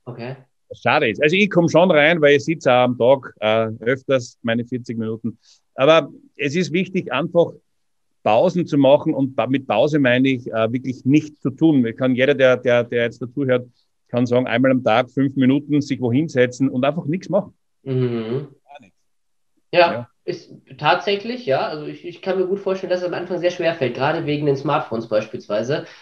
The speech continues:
Speaker 1: weil man hat immer den Drang, doch mal kurz drauf zu gucken, äh, zu, zu gucken,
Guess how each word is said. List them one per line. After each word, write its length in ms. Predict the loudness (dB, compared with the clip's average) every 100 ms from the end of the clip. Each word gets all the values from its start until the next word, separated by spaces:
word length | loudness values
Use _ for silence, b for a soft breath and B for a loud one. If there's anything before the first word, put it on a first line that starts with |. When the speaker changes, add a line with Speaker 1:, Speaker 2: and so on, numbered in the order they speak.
| B
Speaker 1:
weil 100 | 2
man 100 | 4
hat 120 | 4
immer 120 | 4
den 140 | 4 4
Drang, 200 | 4 2
doch 140 | 2
mal 140 | 2 0
kurz 200 | -4 0
drauf 280 | 2 2
zu 140 | -2 -2
gucken, 400 | -2 -2 -4 -2
äh, 240 | 0 0
zu, 240 | -2 -6 -6
zu 120 | -2
gucken, 380 | 0 2 2